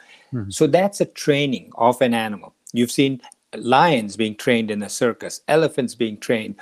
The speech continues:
Speaker 2: dolphins being trained. Our mind is just like that. You can train it. That word of training in, uh, Sanskrit is called abhyas. Um,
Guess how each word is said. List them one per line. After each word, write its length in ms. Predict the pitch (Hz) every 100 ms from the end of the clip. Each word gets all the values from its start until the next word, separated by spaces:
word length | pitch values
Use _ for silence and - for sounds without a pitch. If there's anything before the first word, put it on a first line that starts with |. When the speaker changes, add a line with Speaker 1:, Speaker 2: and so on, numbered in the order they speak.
| -
Speaker 2:
dolphins 480 | - 160 165 135 113
being 180 | 110 104
trained. 320 | - 107 95 _ _ _ _ _ _ _ _ -
Our 220 | 151 156
mind 520 | 147 180 185 131 117 - _ _ _ _ _ -
is 440 | 139 135 131 - _ _ - 123
just 240 | 151 156
like 200 | 127 104
that. 200 | 85 - _
You 200 | - 147
can 220 | 160 156 -
train 340 | 147 120 95
it. 120 | - _ _ _ _
That 440 | 120 156 196 208 127
word 460 | 127 165 151 123
of 200 | 113 -
training 600 | - - 170 156 98 107 - _ _ _ _ _ _ _ _ _ -
in, 380 | 160 170 165 160 - - _ _ -
uh, 240 | 120 113
Sanskrit 520 | 117 160 165 - 120 120
is 120 | 113
called 280 | - 127 123
abhyas. 720 | 110 107 - 113 110 - - - _ _ _ -
Um, 360 | - 107 104 107